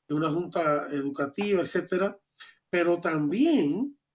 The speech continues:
ha llegado ya al más alto nivel en que el gobierno de Estados Unidos está utilizando las agencias que, que pertenecen al Ejecutivo, al presidente,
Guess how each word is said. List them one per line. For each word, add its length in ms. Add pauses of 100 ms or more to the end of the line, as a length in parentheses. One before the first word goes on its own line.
(180)
ha 140
llegado 520
ya 140
al 120
más 260
alto 300
nivel 600 (920)
en 180
que 280
el 120
gobierno 500
de 80
Estados 420
Unidos 380
está 280
utilizando 1200 (800)
las 240
agencias 580
que, 400 (160)
que 260 (340)
pertenecen 680
al 100
Ejecutivo, 760 (420)
al 200
presidente, 800